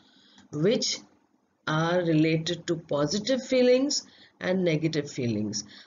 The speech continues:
How I feel, you know, when I feel hopeful, happy, surprised, loving, cheerful, those are positive feelings. When I feel lonely, jealous, angry,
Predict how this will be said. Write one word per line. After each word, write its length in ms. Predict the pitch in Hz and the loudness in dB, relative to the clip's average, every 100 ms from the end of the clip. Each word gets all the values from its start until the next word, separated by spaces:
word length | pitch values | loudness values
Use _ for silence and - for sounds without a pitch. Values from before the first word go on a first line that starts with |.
| _ | _
How 220 | 185 196 | 0 0
I 160 | 214 208 | 2 -2
feel, 580 | 208 214 214 262 349 - - _ - - | -2 0 2 2 0 -4 -20 _ -20 -14
you 80 | 170 | -6
know, 160 | 185 202 | -2 0
when 160 | 196 | 0
I 140 | 185 190 | 0 -2
feel 400 | 190 185 180 175 | -2 -4 -4 -4
hopeful, 760 | - 190 190 - 180 175 175 175 | -2 -2 -2 -6 0 4 4 0
happy, 640 | 165 175 - 175 165 165 | -2 -4 -6 -6 -4 -2
surprised, 840 | 165 185 165 175 170 151 151 147 151 | -2 -2 -4 -4 -2 0 0 -2 0
loving, 800 | 170 175 170 180 170 156 160 - | 0 0 2 2 4 2 0 -2
cheerful, 680 | 185 180 180 190 170 165 160 - - - - _ _ | 0 0 0 0 4 4 2 -4 -18 -20 -20 _ _
those 260 | - 165 160 | -2 0 2
are 220 | 160 160 - - | 0 -2 -6 -2
positive 480 | 156 147 147 139 | 0 0 -2 -6
feelings. 580 | - 123 101 110 - - - - - - | -6 -6 -6 -8 -8 -10 -12 -20 -20 -10
When 220 | 165 185 | -2 0
I 140 | 180 175 | 2 0
feel 280 | 180 180 175 | 2 2 2
lonely, 720 | 185 190 190 185 175 175 175 165 - - - | 4 2 2 2 4 4 2 -4 -14 -20 -12
jealous, 680 | 135 196 180 170 160 156 - - _ | -4 0 4 4 2 0 -4 -8 _
angry, 800 | - 180 190 185 180 175 160 160 | -4 0 0 2 4 4 4 2